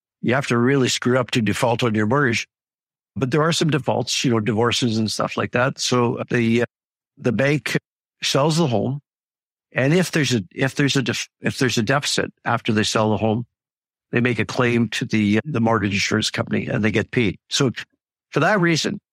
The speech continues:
they're happy to keep these mortgages on their balance sheet. And there's another thing that happens, which is really interesting. And that is that they take, they have to take very little, uh, capital attribution for those mortgages that they hold on their balance sheet. So,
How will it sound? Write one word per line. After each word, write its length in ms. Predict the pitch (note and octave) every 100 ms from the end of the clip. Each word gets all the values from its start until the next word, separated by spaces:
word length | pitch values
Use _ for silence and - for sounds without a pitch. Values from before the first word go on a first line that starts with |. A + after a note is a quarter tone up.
| _ _ _ _ _ _
they're 240 | - D3+ D3
happy 420 | C3 D#3+ D#3 B2+
to 80 | A2
keep 260 | - A#2+
these 260 | - A2+ -
mortgages 460 | B2 A#2+ G#2 G#2 -
on 160 | G2+
their 120 | G#2
balance 280 | A2 E3 F#3
sheet. 160 | - A#2
And 160 | B2
there's 180 | B2 A#2
another 300 | B2 C#3 C#3
thing 220 | - C3
that 120 | A#2 G#2
happens, 440 | G#2+ F#2 B2+ -
which 160 | G#2 G#2
is 120 | F#2
really 300 | B2+ D#3 A2+
interesting. 520 | G2 G#2+ G2+ C#3+ C#3+ - _ _ _ _ _ _
And 160 | - A#2
that 140 | A2+
is 220 | A2+ - -
that 180 | A2 - - -
they 220 | - A#2
take, 220 | B2 A2+ _ _ _ _ _
they 160 | - A2
have 160 | A#2 -
to 100 | -
take 340 | A#2 G#2 -
very 280 | B2 B2 B2
little, 360 | A#2+ A#2+ A2
uh, 100 | A2+
capital 600 | G#2 B2+ A#2+ A2+ A#2 G2+ - _ _ _
attribution 680 | A2+ - G#2 A#2 B2+ G#2+ A2+ - _
for 160 | - A#2+
those 220 | A2 G#2
mortgages 440 | A2+ A2+ A2 A2+ -
that 140 | -
they 80 | A#2
hold 260 | G#2 A2+
on 180 | - A2+
their 100 | A2+
balance 260 | A2+ C3 C3
sheet. 220 | - -
So, 180 | -